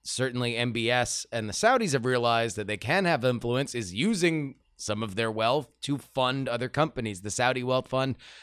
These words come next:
has money in Boeing, Citigroup, Facebook, Disney, Bank of America, and I believe Uber as well. Are there other Mideast countries that are similarly realizing that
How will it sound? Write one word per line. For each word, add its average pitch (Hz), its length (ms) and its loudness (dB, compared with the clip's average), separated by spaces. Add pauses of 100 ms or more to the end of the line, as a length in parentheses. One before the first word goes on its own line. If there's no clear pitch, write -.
has 123 180 0
money 139 380 2
in 135 400 2
Boeing, 151 580 6
Citigroup, 147 600 4
Facebook, 143 800 0 (100)
Disney, 143 480 2
Bank 139 320 0
of 139 80 0
America, 139 460 2
and 123 140 2
I 117 60 -2
believe 117 320 -2
Uber 147 340 4
as 110 160 -4
well. 135 460 4 (560)
Are 196 180 12
there 233 260 8
other 202 260 10
Mideast 202 400 6
countries 190 500 2
that 160 140 6
are 156 120 6
similarly 170 640 4
realizing 160 760 4
that 139 320 4